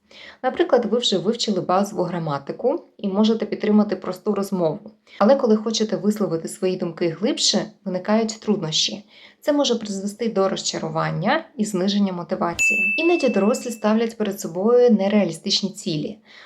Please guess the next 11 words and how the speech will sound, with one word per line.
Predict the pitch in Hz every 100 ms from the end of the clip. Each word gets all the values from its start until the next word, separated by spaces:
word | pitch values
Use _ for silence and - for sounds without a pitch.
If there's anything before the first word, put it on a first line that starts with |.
| -
Наприклад, | 196 190 233 220 196 196
вивчити | 202 220 220 - 185
мову | 185 170
з | 170
нуля | 185 185 240 302 285
за | 190 196
кілька | 196 208 196
місяців, | 170 180 - - 151 147 -
без | 175 196 196
зусиль | 160 - 226
спілкуватися. | 214 - 185 180 170 - - - 208